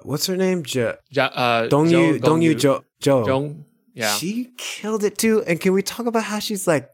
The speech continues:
Speaker 1: she was, like, twenty-six playing a,
Speaker 2: <laughs> Yeah.
Speaker 1: playing a seventeen-year-old?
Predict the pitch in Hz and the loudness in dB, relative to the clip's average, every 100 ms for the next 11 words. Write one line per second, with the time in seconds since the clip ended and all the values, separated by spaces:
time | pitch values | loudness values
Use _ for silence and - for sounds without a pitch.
0 | _ - 165 156 147 - 135 - - 131 | _ -4 0 0 0 0 -2 -2 -2 0
1 | 147 143 - 131 156 - - _ - 135 | 0 0 -2 -2 -2 -4 -8 _ -4 0
2 | 135 127 110 101 - - 254 - 277 151 | 0 0 -2 -6 -14 -6 -4 0 0 0
3 | 143 156 151 285 - 415 381 277 - - | 0 0 -2 -4 -2 -2 0 0 -2 0
4 | 151 160 170 170 190 | 0 0 2 2 0